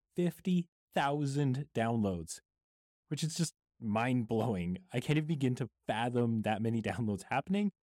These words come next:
and it makes me so stoked and so excited and so grateful to every single person who has downloaded an episode and listened to an episode and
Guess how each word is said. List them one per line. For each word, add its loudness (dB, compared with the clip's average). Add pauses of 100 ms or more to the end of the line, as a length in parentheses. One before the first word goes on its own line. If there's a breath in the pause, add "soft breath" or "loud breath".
(240)
and 2
it 2
makes 0
me 2
so 0
stoked 0
and -2
so -2
excited 0
and -4
so 0 (280)
grateful 0 (240)
to -12
every 0
single -2
person -2
who 0
has -2
downloaded 0
an 0
episode 0
and 0
listened 0
to -2
an 0
episode 0
and 0